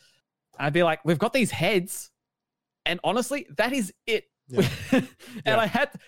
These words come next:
Speaker 1: and the reason I bring it up is 'cause I had to tell people that a lot.
Speaker 2: I, I,
Speaker 1: For
Speaker 2: I
Speaker 1: more than, like, for more than the two weeks it was in cinemas, like, for, like, months.
Speaker 2: I also have the exact same experience.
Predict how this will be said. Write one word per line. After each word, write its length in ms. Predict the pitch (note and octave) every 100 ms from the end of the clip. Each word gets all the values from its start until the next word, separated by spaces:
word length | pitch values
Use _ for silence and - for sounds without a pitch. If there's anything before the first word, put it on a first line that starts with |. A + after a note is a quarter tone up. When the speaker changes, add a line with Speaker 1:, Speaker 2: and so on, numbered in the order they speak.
| -
Speaker 1:
and 140 | A3+ A3+
the 60 |
reason 260 | A3 D4+ C#4+
I 40 |
bring 200 | A3+ A#3+
it 60 | F#3
up 160 | G#3
is 80 | A#3
'cause 160 | - A3
I 80 | G#3
had 160 | B3
to 80 | B3+
tell 160 | B3 A3
people 240 | A3 A3
that 160 | F#3 F3
a 100 | C#3+
lot. 560 | B2+ B2 B2 C3+ A2+ -
Speaker 2:
I, 100 | D3+ -
I, 280 | D#3 B2+ C3+
Speaker 1:
For 140 | F3+ A3+
Speaker 2:
I 180 | G#3
Speaker 1:
more 280 | G3+ A#3 C#4+
than, 160 | C4 B3
like, 320 | A3 G3 - F3+
for 140 | D#3 A3
more 200 | G#3+ C#4+
than 140 | D#4
the 80 | C4
two 200 | - A#3
weeks 180 | G#3 -
it 60 | F#3+
was 120 | E3+
in 100 | F3+
cinemas, 600 | - G3 E3 A#2 G#2+ G#2 _ _ _ -
like, 200 | F#3+ -
for, 160 | A#3
like, 200 | A#3+ B3+
months. 640 | C3 C#3 E3 G2+ - - - -
Speaker 2:
I 160 | - E3
also 480 | E3+ D3+ D#3+ C#3+ C3 - _ _ _ _
have 480 | - - C#3 C#3+ F#3
the 160 | C3 A#2
exact 440 | G#2+ A2+ C3+ C#3
same 220 | - C#3 C3+
experience. 760 | B2+ C3 G#2 A#2 G2+ G2+ -